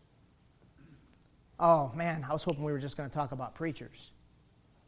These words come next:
No, this would apply to Sunday school teachers. There's an expectation in this church if you're gonna teach Sunday school. There's an expectation. You say, "Oh, see, I knew once I get into the inner workings that," it's been like that from day one. Nothing's changed.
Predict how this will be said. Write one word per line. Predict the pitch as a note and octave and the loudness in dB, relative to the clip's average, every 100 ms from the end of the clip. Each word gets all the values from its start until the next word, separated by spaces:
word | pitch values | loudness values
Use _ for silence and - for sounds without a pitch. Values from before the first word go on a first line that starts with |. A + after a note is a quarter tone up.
| - - - - - - | -20 -20 -20 -20 -20 -4
No, | E3 F3+ F3+ | 8 8 8
this | F#3 | 4
would | F#3 | 0
apply | D3+ E3 E3 | 2 4 4
to | D3 | 2
Sunday | - E3+ E3 | -2 -2 -4
school | - E3+ | -4 -6
teachers. | E3+ F3+ F#3+ F#3 - - - - _ - - | -6 -8 -8 -12 -14 -20 -20 -20 _ -14 2
There's | F#3+ F3+ | 4 4
an | |
expectation | F3+ F3 - D#3 - F#3+ G3 - D3 | 2 0 0 0 0 0 0 -2 -4
in | |
this | C#3 B2+ | -4 -6
church | - E3+ D#3+ C#3 | -4 -4 -4 -6
if | C3+ | -6
you're | D3 | -6
gonna | C#3 | -6
teach | C3 C#3+ - | -8 -8 -6
Sunday | D3+ D3 | -6 -6
school. | - B2+ - - _ _ - - - _ - - _ _ - | -8 -12 -14 -18 _ _ -20 -20 -20 _ -20 -20 _ _ 2
There's | F#3 D#3+ | 4 6
an | E3 | 2
expectation. | D#3 - D3 - F#3 G#3 - - - - - - - - - - _ - _ _ | 0 0 -2 0 -2 -2 -8 -14 -20 -20 -20 -20 -20 -20 -20 -20 _ -20 _ _
You | - C#3 | -4 -4
say, | - - | -4 2
"Oh, | D#3 D#3 | 6 6
see, | C3 F3 E3 | 4 4 4
I | D#3 | 8
knew | F#3 | 8
once | E3+ D#3+ | 8 4
I | D#3 | 0
get | C#3+ E3 | 2 2
into | D3+ | 2
the | C#3+ | -2
inner | E3 F3 D#3 | 0 0 4
workings | F3+ F3 D3 C#3+ | 4 4 0 -2
that," | C#3+ - - - | -4 -6 -8 -4
it's | - | 0
been | G#3+ F#3+ | 2 6
like | F#3+ F#3 | 4 6
that | F#3+ - | 2 2
from | D#3 | -2
day | C#3 F3 | 2 4
one. | D#3+ F3 D3 C3+ | 4 2 0 -2
Nothing's | D3+ C#3+ B2+ | -4 -4 -8
changed. | - C#3+ B2 C3+ D3+ | -6 -6 -6 -8 -12